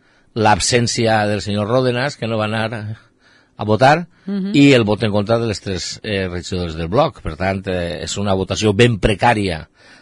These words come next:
Speaker 1: d'una tarifa que és un dels temes estratègics d'una ciutat. Per tant, ahí ja hauria que parlar molt de, de quin, quin govern, eh, quina cohesió hi ha un govern de coalició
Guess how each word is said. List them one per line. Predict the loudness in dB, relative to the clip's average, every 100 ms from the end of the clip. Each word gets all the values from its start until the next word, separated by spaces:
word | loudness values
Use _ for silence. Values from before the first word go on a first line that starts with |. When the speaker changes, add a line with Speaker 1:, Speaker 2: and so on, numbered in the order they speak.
| _
Speaker 1:
d'una | 0 4 4
tarifa | 4 4 2 2 0 0
que | -4
és | -4
un | -2 -2
dels | -2 -2
temes | -2 -2 -2
estratègics | -4 -6 -2 0 0
d'una | -4 -6
ciutat. | -6 -4 0 0 -2
Per | -4
tant, | -2 -2 -6 -20 -20 _
ahí | 0 4 4
ja |
hauria | 4 4 2
que | 0
parlar | -2 0 0
molt | 0 2 0 -4 -20 _ _
de, | 0 2 2 0 -4 _ _ _ _ -10
de | -8 -4
quin, | 0 0 0 -6
quin | -4 -2 2
govern, | 2 4 4 2 -2
eh, | -8 -8
quina | -6 -4 -4
cohesió | -2 -2 2 2
hi | 2
ha | 0
un | 0
govern | 0 2 0
de | -2
coalició | -4 -4 -4 -2 -2 -2